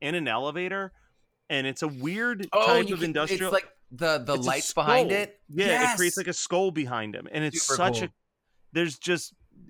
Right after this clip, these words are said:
Speaker 1: every aspect of this movie is so very clearly thought out. Um, and that's why I still say it's probably, you know, the movie we talk about next week is the only other movie that I think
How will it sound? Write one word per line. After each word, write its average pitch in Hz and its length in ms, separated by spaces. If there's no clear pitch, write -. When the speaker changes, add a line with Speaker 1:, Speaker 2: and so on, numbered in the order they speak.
Speaker 1:
every 190 400
aspect 151 420
of 131 60
this 131 140
movie 127 300
is 117 100
so 135 340
very 117 360
clearly 113 500
thought 107 300
out. 113 260
Um, 120 260
and 147 80
that's 170 160
why 202 120
I 190 80
still 185 180
say 190 120
it's 165 100
probably, 170 340
you 156 180
know, 160 80
the 151 80
movie 170 240
we 175 100
talk 170 160
about 160 180
next 139 220
week 156 160
is 135 80
the 139 140
only 147 220
other 131 100
movie 139 260
that 127 100
I 120 80
think 120 380